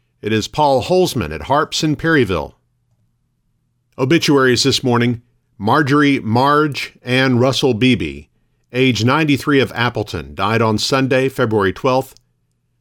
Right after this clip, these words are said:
The family will receive friends Sunday, February nineteenth, three to five P M at the Harris Chapel. Arrangements by Harris Funeral Home of Morrilton.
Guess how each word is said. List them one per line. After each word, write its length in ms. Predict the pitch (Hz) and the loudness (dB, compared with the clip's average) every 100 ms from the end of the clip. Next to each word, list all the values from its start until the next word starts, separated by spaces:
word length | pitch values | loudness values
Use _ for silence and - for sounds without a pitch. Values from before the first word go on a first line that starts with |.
| _ | _
The 100 | 117 | -6
family 520 | - 139 139 120 117 | -2 0 2 2 0
will 180 | 123 98 | -2 -6
receive 360 | 92 - 135 123 | -4 0 0 0
friends 380 | 139 123 120 | -2 0 0
Sunday, 640 | - - 143 123 82 80 - _ _ _ _ | 0 -2 0 0 -2 -6 -14 _ _ _ _
February 380 | 135 127 127 | -2 2 2
nineteenth, 580 | 120 123 113 131 131 123 _ _ _ _ _ | 2 0 -2 -4 -6 -8 _ _ _ _ _
three 160 | - 180 | -2 0
to 100 | 160 | 0
five 340 | - 143 139 | 0 0 -2
P 180 | - 139 | 0 0
M 120 | 101 | 0
at 80 | 73 | -4
the 80 | 78 | -8
Harris 300 | 107 117 104 | -2 -2 -2
Chapel. 480 | - 127 117 127 - | -2 -2 -2 -6 -8
Arrangements 720 | - 101 123 - 131 120 - - _ _ _ | -6 -2 -2 -4 -8 -8 -12 -14 _ _ _
by 200 | - 90 | -6 -4
Harris 360 | 82 123 123 120 | -2 0 0 -2
Funeral 380 | - 135 120 104 | -4 -2 -2 -2
Home 340 | 120 117 113 | -4 -4 -4
of 140 | 107 107 | -6 -6
Morrilton. 500 | 104 82 - 60 | -4 -4 -8 -16